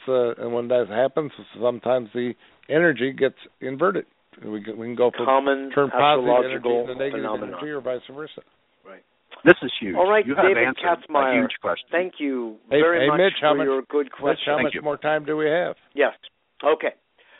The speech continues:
Speaker 2: Uh, I just wanna come around to just a couple of more minutes here. I wanted just to, uh,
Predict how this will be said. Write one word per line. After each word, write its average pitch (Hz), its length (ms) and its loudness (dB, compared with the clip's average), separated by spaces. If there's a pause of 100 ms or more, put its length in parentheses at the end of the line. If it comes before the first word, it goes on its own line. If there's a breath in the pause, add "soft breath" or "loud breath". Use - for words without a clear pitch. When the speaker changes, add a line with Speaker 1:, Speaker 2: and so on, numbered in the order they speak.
Speaker 2:
Uh, 139 480 4
I 147 60 2
just 160 240 -10
wanna 147 280 0 (140)
come 147 120 -10
around 135 540 -6
to 131 160 -8
just 127 260 -14
a 127 60 -12
couple 131 280 -12
of 117 100 -20
more 123 180 -8
minutes 123 380 -10
here. 107 180 -10 (460 loud breath)
I 120 140 0
wanted 123 380 -2 (120)
just 123 340 -8
to, 123 220 0
uh, 117 200 4